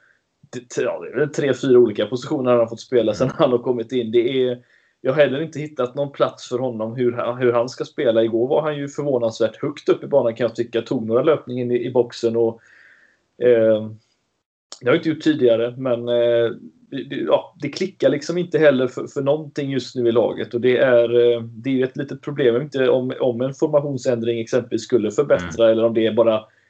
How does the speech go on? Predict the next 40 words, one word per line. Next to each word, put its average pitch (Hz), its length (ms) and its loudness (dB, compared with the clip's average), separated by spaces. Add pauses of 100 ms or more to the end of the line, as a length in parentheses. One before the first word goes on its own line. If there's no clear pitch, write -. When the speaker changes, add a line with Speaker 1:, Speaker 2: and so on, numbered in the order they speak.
Speaker 1:
stjälper 110 440 0
egentligen. 110 360 -2
Men 113 100 -6
just 117 300 -4
nu 160 120 -6
så - 140 -8
är 135 40 -6
jag 123 200 4
nästan 117 320 0
rädd 104 280 -2
att, 107 260 -6
eh, 110 160 0 (460)
vi 120 140 0
måste 117 320 -2
göra 104 520 2
någonting 107 520 -4
stort 123 360 -2
för 131 180 0
att 113 120 2
det 120 100 0
ska, 110 520 -2 (200)
för 135 60 -4
att - 100 -12
vi 120 40 -2
ska 120 180 0
<laughs> - 0 -
rädda 127 260 -2
den 160 100 2
här 143 40 2
säsongen. 113 600 -4
Speaker 2:
Mm. 120 80 0
Speaker 1:
Eller 117 680 -2
känner 117 280 0
du 120 100 2
själv, 123 300 -2
alltså, 120 240 0
är 117 60 2
det 120 60 2
bara 113 320 2
att 110 100 -6